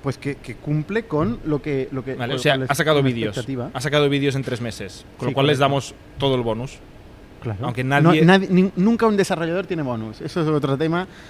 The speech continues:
Speaker 1: No, nunca
Speaker 2: Bueno, pero
Speaker 1: conseguiremos
Speaker 2: les damos
Speaker 1: que un
Speaker 2: un
Speaker 1: desarrollador
Speaker 2: diez, les damos un diez,
Speaker 1: O
Speaker 2: porque
Speaker 1: sea,
Speaker 2: aquí
Speaker 1: para mí tendría
Speaker 2: preguntan
Speaker 1: mucho sentido
Speaker 2: cómo
Speaker 1: que
Speaker 2: medir
Speaker 1: tuviera
Speaker 2: el
Speaker 1: un variable,
Speaker 2: desempeño.
Speaker 1: ¿eh? Pero nunca van a tener un
Speaker 2: ¿En base
Speaker 1: variable
Speaker 2: a qué?
Speaker 1: porque como la gente no sabe determinar
Speaker 2: Claro.
Speaker 1: este problema tan indeterminístico, pues antes llegaremos a Marte que determinar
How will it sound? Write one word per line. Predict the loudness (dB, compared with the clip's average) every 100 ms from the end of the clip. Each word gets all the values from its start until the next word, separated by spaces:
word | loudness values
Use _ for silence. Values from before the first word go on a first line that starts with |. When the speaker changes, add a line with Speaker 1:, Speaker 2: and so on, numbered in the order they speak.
| -12
Speaker 1:
No, | -8 -4
nunca | 2 6 6 6
Speaker 2:
Bueno, |
pero | 4 0
Speaker 1:
conseguiremos | 0 0 2 4 4 4
Speaker 2:
les |
damos | 4 4 4
Speaker 1:
que |
un | 4
Speaker 2:
un |
Speaker 1:
desarrollador | 4 2 2
Speaker 2:
diez, | -4
les | -4
damos | -2 0 0
un | -2
diez, | -2 -2 -4
Speaker 1:
O |
Speaker 2:
porque | -6 -2
Speaker 1:
sea, |
Speaker 2:
aquí | 2
Speaker 1:
para | 4
mí | 6
tendría | 6 8 8
Speaker 2:
preguntan | 6
Speaker 1:
mucho | 4
sentido | 2 2
Speaker 2:
cómo |
Speaker 1:
que | 2
Speaker 2:
medir | 2
Speaker 1:
tuviera | 2 2
Speaker 2:
el | 2
Speaker 1:
un |
variable, | 2 0 -2 -2
Speaker 2:
desempeño. | -4 -6
Speaker 1:
¿eh? |
Pero | -6 -6 -2 0
nunca | 0 0
van | 0
a | 0
tener | 0
un |
Speaker 2:
¿En | 2
base | 4 4
Speaker 1:
variable | 4
Speaker 2:
a |
qué? | 2
Speaker 1:
porque | 0 -2 -6 -10 -16
como | -10 -8
la |
gente | -6 -6 -4
no | -6
sabe | -4 -4
determinar | -4 -4 -4 -4 -6
Speaker 2:
Claro. | -6 -4 -4
Speaker 1:
este | -4
problema | -2 -2 0
tan | 0
indeterminístico, | -2 -2 -4 -4 -6 -8 -10 -8
pues | -8 -8
antes | -8 -8 -4
llegaremos | -4 -4 -4
a |
Marte | -2 -2 -4 -10 -6
que | -4
determinar | -4 -4 -4 -4 -4